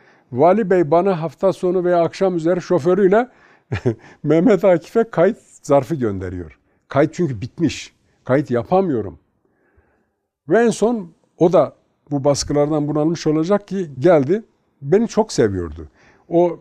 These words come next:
makam şoförü diyordu ki, "Hocam," diyordu, "gidiyor, canı sıkılıyor başka yerlerde," diyor. "Çek Mehmet Akif'e bir kahve içelim," diyordu. Hakikaten geliyordu oraya.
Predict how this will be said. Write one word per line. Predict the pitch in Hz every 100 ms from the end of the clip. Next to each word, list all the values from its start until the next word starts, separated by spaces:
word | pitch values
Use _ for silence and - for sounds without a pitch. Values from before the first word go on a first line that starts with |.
| _ _ _ _ -
makam | 131 143 143 185
şoförü | - 170 147 170
diyordu | 175 214 170
ki, |
"Hocam," | 170 170 170 156
diyordu, | 135 123
"gidiyor, | 113 143 156 147
canı | 107 127 147
sıkılıyor | - 123 160 143 113
başka | 120 113 -
yerlerde," | 139 135 135 156 190
diyor. | 127 101 - - -
"Çek | - 185 -
Mehmet | 147 143 139
Akif'e | 127 - 185 180 151
bir |
kahve | 117 143 131 123
içelim," | 107 110 95 90
diyordu. | 95 98
Hakikaten | 175 - 156 143
geliyordu | 151 127 120 107 95
oraya. | 90 95 180